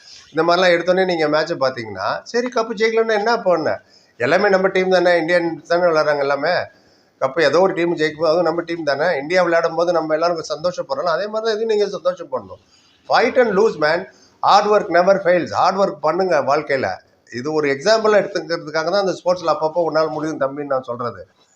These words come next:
இல்லைன்னா காத்தால மூணு மணிக்கு ரோகிணி தியேட்டர்ல போய் லைன்ல நின்னு நான் ஃபர்ஸ்ட் டே ஃபர்ஸ்ட் ஷோ படம் பார்க்கறது தான் என்னோட சாதனைன்னு அப்லோடு YouTube-ல போடுறவங்களாம் வாழ்க்கையில எங்கேயும் போனதாவே சரித்திரமே கிடையாது.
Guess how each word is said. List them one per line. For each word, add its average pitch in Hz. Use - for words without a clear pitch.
இல்லைன்னா 185
காத்தால 180
மூணு 180
மணிக்கு 180
ரோகிணி 180
தியேட்டர்ல 165
போய் 175
லைன்ல 170
நின்னு 165
நான் 160
ஃபர்ஸ்ட் 160
டே 170
ஃபர்ஸ்ட் 165
ஷோ 165
படம் 156
பார்க்கறது 151
தான் 160
என்னோட 143
சாதனைன்னு 156
அப்லோடு 165
YouTube-ல 160
போடுறவங்களாம் 156
வாழ்க்கையில 151
எங்கேயும் 151
போனதாவே 151
சரித்திரமே 147
கிடையாது. 127